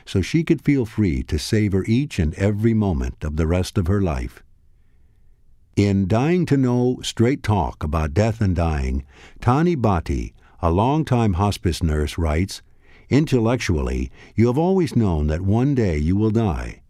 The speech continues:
but somehow it comes as a surprise. You just didn't expect it, yet. There is rarely a good time to die.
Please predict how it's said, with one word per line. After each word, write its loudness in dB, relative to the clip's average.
but -6
somehow -2
it -4
comes 0
as 0
a 0
surprise. -4
You -2
just -2
didn't 0
expect 0
it, -8
yet. -2
There 4
is 0
rarely 2
a -2
good 0
time 0
to -2
die. -2